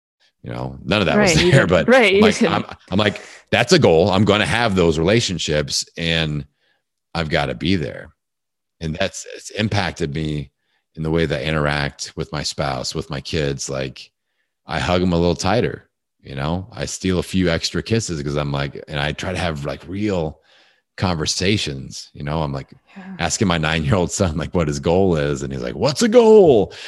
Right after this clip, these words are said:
Speaker 1: And, uh, you know, like, uh, we're, uh, you know, trying, I, I just, it motivates me. So that's a big part of my why. And that
Speaker 2: Mm-hmm.
Speaker 1: stems from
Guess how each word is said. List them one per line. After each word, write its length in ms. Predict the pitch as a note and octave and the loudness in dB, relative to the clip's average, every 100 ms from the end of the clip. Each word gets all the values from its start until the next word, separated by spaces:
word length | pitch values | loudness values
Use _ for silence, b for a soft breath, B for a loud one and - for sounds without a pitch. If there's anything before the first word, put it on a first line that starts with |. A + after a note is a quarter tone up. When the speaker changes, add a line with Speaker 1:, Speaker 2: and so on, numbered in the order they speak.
| B B | B B
Speaker 1:
And, 460 | F2 F2 F2+ F2+ | 2 4 4 2
uh, 160 | F2 E2+ | -2 -2
you 140 | G#2+ G2+ | 2 4
know, 320 | F2 F2+ F2+ | 4 4 4
like, 340 | F2+ F2 E2+ | 2 0 -2
uh, 440 | E2 D#2+ C#2+ D2+ F2+ | -6 -8 -8 -6 -4
we're, 460 | F#2 F2+ E2+ E2 | -2 -2 -2 -4
uh, 220 | D2 C#2 A#1 | -6 -8 -12
you 80 | D2 | -10
know, 300 | E2 D2+ C2+ - | -8 -8 -10 -6
trying, 400 | G2 F2+ E2+ D#2+ | -4 -4 -4 -8
I, 140 | E2+ E2+ | -12 -10
I 40 | F2 | -4
just, 420 | G2 - - - _ _ - | -4 -4 -10 -16 _ _ -8
it 100 | F#2 | -2
motivates 460 | G2+ B2 D2 - | 2 2 0 -4
me. 60 | D2 | -6
So 100 | F#2+ | -4
that's 140 | G#2 | -2
a 60 | E2+ | -4
big 340 | C#2 F2 F#2+ | -4 -6 -6
part 220 | - F2+ E2+ | -6 -4 -4
of 60 | |
my 140 | D2 C2+ | -6 -8
why. 640 | C2 G2+ G#2+ D2+ C#2 C#2+ - _ _ _ E2 | -4 -4 -4 -6 -6 -8 -12 _ _ _ -8
And 80 | E2 | -6
that 140 | D2+ | -6
Speaker 2:
Mm-hmm. 200 | F3+ G3+ | -8 -4
Speaker 1:
stems 320 | G2+ G#2+ F#2+ | -2 -2 -4
from 600 | - E2 D2+ C#2+ C#2+ C#2 | -6 -6 -4 -4 -6 -8